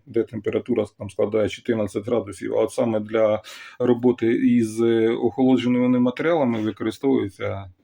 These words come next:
от саме холодильні камери. Так, далі, трубки для зняття з осаду, харчові, силіконові,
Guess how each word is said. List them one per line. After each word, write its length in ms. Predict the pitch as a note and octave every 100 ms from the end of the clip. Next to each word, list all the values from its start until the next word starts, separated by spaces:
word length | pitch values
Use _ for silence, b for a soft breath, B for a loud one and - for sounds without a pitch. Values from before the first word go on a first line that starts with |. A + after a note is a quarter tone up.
| _
от 140 | G2
саме 280 | - A#2+ G#2
холодильні 520 | F#2+ G#2+ G2+ G#2+ G2+
камери. 380 | F#2 G2 F#2 G2 _ B B B
Так, 200 | - A#2
далі, 380 | A#2+ A#2+ G2 G2 -
трубки 460 | - B2+ B2+ A2 G2 - - B B B B
для 240 | A2 A#2
зняття 320 | G#2+ B2 C3
з 80 | B2
осаду, 460 | F3 - A#2 A#2 G#2
харчові, 500 | - B2 - C3+ D3
силіконові, 800 | C3 B2+ A#2 - D3 B2 A2 G#2+